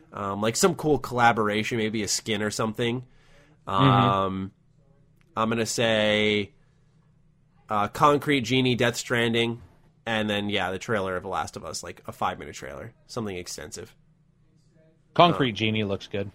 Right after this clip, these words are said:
Speaker 1: Oh, and Medieval. Medieval's gonna be there for sure. Um,
Speaker 2: Oh, yeah, I forgot, 'cause that went gold, too.
Speaker 1: Yeah, so I think, I think it's gonna be just showing off what's coming up soon, which, which might be smart, because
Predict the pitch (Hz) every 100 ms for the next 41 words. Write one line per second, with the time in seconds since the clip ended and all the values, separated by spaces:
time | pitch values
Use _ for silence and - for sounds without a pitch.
0 | - 160 127 120 113 98 82 - - -
1 | - - 104 90 - - 90 101 92 -
2 | 107 85 101 - _ _ - _ - _
3 | _ _ _ _ _ _ _ _ _ -
4 | 87 85 85 85 151 147 143 139 - 127
5 | 135 123 127 135 117 110 113 120 98 92
6 | 113 92 - - - 123 104 90 - _
7 | - - 123 117 107 - _ _ _ _
8 | _ - 139 170 156 147 160 151 - 147
9 | 131 113 123 - - 156 131 123 120 117
10 | 110 139 120 117 107 131 117 117 165 -
11 | 180 214 277 294 233 175 160 151 131 117
12 | 139 127 120